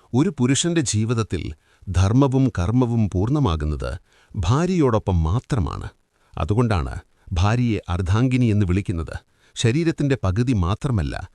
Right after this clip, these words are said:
ജീവിതത്തിന്റെ പകുതിയും അവൾ തന്നെയാണ്.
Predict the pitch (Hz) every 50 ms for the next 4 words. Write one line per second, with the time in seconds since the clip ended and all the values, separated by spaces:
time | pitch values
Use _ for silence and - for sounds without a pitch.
0 | _ _ _ - - 85 82 95 107 113 131 127 120 - 127 120 110 110 - -
1 | 90 85 101 90 101 92 87 87 85 - - 90 98 135 170 165 127 120 92 76
2 | 69 58 52 50 50 50 -